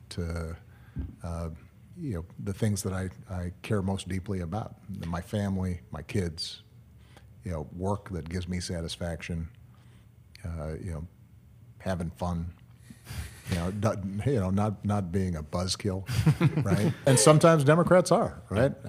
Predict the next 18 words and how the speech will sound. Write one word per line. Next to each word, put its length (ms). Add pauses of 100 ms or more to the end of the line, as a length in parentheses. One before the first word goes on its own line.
(200)
It's, 440
it's 320
like, 360 (560)
you 80
know, 80
sometimes, 720 (2000)
uh, 480 (1300)
y-, 160
you 120
know, 140 (300)
people 340
just 340
wanna 320 (480)
not 460
feel 300
as 180
if, 400 (760)
uh, 200